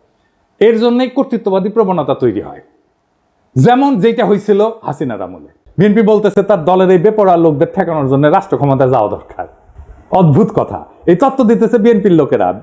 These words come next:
এ, এ, বিএনপি কিন্তু এই কাজ করতে গিয়ে জন্ম দিছিল র‍্যাব। নিজের দলের গুন্ডাদের সামলাইতে পারতেছিল না, তাই র‍্যাব বানাইছিল। বিএনপির এইসব so called intellectual ইনফ্লুয়েন্সারদের সাথে কথা বলতে যাওয়াটা একটা যন্ত্রণা। খোদা তাআলা আমার এমনই কপাল দিছে যে এই নিরেট, মূর্খ,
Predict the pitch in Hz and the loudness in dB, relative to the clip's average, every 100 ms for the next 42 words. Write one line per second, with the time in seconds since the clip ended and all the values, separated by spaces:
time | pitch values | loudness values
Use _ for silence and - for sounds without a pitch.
0 | - 190 180 175 147 190 240 214 208 233 | 0 2 2 0 0 2 2 0 0 2
1 | 247 240 - _ - 185 220 - 247 240 | 2 -2 -6 _ -2 0 -2 0 -2 2
2 | 202 208 190 220 220 180 160 185 151 143 | 4 4 4 2 2 0 2 2 4 2
3 | 92 - - - 190 240 220 220 254 247 | 0 -8 -20 0 2 4 2 2 2 2
4 | 185 269 233 208 - 220 214 220 247 247 | 2 4 2 0 -2 -2 0 0 0 0
5 | 240 247 240 254 247 202 160 139 113 90 | -2 0 0 0 2 2 2 0 -4 -6
6 | - - - _ _ - _ _ 160 156 | -14 -20 -20 _ _ -20 _ _ -2 2
7 | 214 202 190 175 190 226 - 160 202 202 | 2 2 2 2 2 -2 0 0 2 2
8 | 190 190 156 143 - 160 139 135 143 143 | 2 2 2 0 0 2 2 0 0 -2
9 | 143 139 143 143 135 131 147 160 160 147 | 0 -2 -2 -2 -2 -2 -2 0 0 2
10 | 143 139 127 - - 147 - 139 143 120 | 2 0 -2 -4 -8 -4 0 0 0 -4
11 | 80 - - - - 147 - 156 160 156 | -10 -14 -20 -20 -8 -4 -2 0 2 2
12 | 170 147 156 160 160 151 123 104 101 123 | 2 0 0 -2 -2 -2 -2 -4 -4 -2
13 | 113 139 139 185 180 - _ - 214 247 | 0 2 2 2 0 -6 _ 0 2 2
14 | - | 0